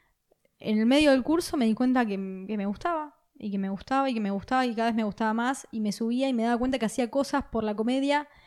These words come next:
que no había hecho en mi vida por nada, eh, ni por nadie. Me iba hasta Morón en tren un martes a las once de la noche, eh, era como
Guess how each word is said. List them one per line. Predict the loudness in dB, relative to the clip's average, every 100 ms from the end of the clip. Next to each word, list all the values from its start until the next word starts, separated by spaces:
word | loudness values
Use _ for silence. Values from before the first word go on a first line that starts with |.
| _
que | -6
no | -4
había | -2 -2
hecho | -2
en | 0
mi | 2
vida | 2 2
por | 2 0
nada, | 0 0 -2 -8 -14 _ -14
eh, | -10 -8 -6 -8 -10 -10 -14 _ _
ni | -2 2 2
por | 2 2
nadie. | 4 2 0 -6 -14 _ -20 -20 _ _
Me | -12 -6 0 2
iba | 4 4
hasta | 4 2 0 0 -2 -4 -4 -2
Morón | 2 4 6 4 2
en | 0 0
tren | 0 2 2 0
un | 0 -2 -4 -6 -8 -6
martes | -2 0 0 -2 -4 -2
a |
las | -4 -2
once | -2 0 0 0
de |
la | -2
noche, | 0 -2 -2 -2 -2 -2 -8 -14
eh, | -8 -6 -6 -6 -8 -10 -14 -16 -16 -16 -18 -20 _ _ _ _ _ _ _ _
era | -2 0
como | 2 2 0 0 -4 -6 -8 -10